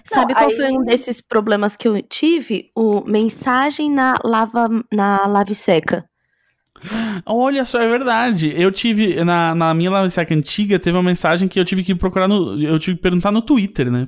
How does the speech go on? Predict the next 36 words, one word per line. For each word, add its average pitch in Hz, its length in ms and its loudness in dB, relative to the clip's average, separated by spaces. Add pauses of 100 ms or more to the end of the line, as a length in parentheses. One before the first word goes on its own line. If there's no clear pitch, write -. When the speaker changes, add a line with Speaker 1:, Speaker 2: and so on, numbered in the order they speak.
Speaker 3:
o 131 60 -6
que 127 120 -2
que 120 120 -14
tava 120 180 -2
acontecendo. 123 340 -4
Speaker 2:
<laughs> 262 380 -2
E 247 180 -4
deu 262 120 2
Speaker 1:
Então. 233 100 0
Speaker 2:
certo? 226 240 0 (1800)
Speaker 3:
Deu 220 180 0
certo, 240 300 -2
deu 233 80 2
certo, 233 140 0
porque 214 120 -4
aí 214 160 0
o, 226 80 2
o 214 220 2
Mosquito, 208 440 -2
nosso, 160 360 0
nosso 143 200 0
amigo, 165 560 0
ele 170 200 0
tinha 175 200 -2
a 165 40 2
mesma 165 260 2
lave 165 160 2
seca. - 420 -6 (240)
<laughs> - 800 -4
Speaker 1:
Não, 330 120 0
Speaker 2:
Sempre 247 220 0
Speaker 1:
e - 20 0
nessa 226 380 2
Speaker 2:
tem, 240 180 2
entendeu? 214 240 -4
Alguém. 202 480 -2